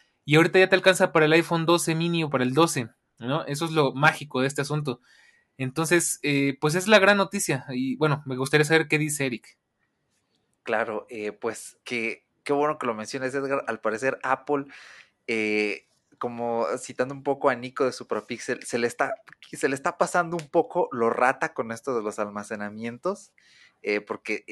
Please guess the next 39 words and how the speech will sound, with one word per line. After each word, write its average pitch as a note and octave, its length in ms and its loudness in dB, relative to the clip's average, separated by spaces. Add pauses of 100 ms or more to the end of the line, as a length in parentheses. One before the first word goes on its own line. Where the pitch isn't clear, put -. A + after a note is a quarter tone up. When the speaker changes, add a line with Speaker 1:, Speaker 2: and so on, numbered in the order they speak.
(140)
Speaker 2:
no A#2+ 160 0
han C3 140 4
hecho B2+ 240 -8
cosas G#2 280 -6
raras. C3 640 0
El G#2 260 -2
iPad A#2+ 380 0
base A2 300 -4
ya G2+ 200 -12
tiene G#2+ 280 -10
sesenta C3+ 500 0
y C#3+ 60 2
cuatro A#3+ 420 0
gigas A#3 420 -8
de G#3+ 120 -2
base, G3+ 420 -10
que D#3 140 -6
es - 160 -8 (320)
como D3 180 0
de D3 120 2
wow, F3 600 2
sí, D#3 240 -8
treinta A#2+ 320 0
y A2+ 60 2
dos B2 140 0
sí B2 100 -12
se A2+ 120 -12
quedan G#2 300 -2
cortos, B2+ 500 -4
les G#2 200 -16
Speaker 1:
Ujú. G#2+ 100 -8
Speaker 2:
confirmo, C3 380 -10
entonces G#2 320 -14
sí, G#2 120 -12
cómprense G2+ 480 -12
sesenta F#2+ 400 -10
y F2+ 60 -8
cuatro, G#2 500 -6
ya, A2+ 280 -6